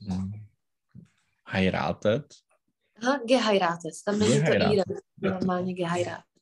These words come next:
Speaker 2: Aha.
Speaker 1: Leben, hm, lebte.
Speaker 2: Aha.
Speaker 1: Eh, ha-, Hat oder ist gelebt?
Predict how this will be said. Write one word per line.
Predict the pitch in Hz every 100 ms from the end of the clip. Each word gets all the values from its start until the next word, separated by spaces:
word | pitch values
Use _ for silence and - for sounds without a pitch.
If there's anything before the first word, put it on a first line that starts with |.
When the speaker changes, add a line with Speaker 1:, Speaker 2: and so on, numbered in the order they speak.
| - - -
Speaker 2:
Aha. | 190 220 294 _ _ _ _ _ -
Speaker 1:
Leben, | 104 101 101 107 113 127 139 143 147 147 _ _ _ _ _ _
hm, | 156 117 101 101 107 107 117 117 120 -
lebte. | 90 95 90 90 - - 117 143 165 - _ _ _ - - -
Speaker 2:
Aha. | 214 220 233 320 - - 110
Speaker 1:
Eh, | - 98
ha-, | 101 - _ - - - - _ _ - 90
Hat | 101 98
oder | 92 92 92
ist | 92 92 -
gelebt? | - 95 87 90 135 175